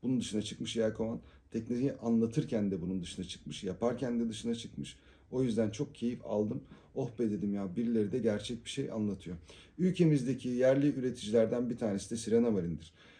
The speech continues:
Ve ilk çıktığında, e, Azure kırkları üretmeye başladığında eleştirildi, eleştirildi, eleştirildi. Ama bugün baktığınızda çok güzel modelleri var.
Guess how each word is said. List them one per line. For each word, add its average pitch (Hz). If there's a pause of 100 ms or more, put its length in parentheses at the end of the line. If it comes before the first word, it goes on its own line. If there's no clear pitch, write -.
(220)
Ve 113
ilk 123
çıktığında, 110 (400)
e, 104
Azure 110
kırkları 117 (100)
üretmeye 107
başladığında 104
eleştirildi, 120
eleştirildi, 107
eleştirildi. 104
Ama 113
bugün 110
baktığınızda 104
çok -
güzel 101
modelleri 101
var. -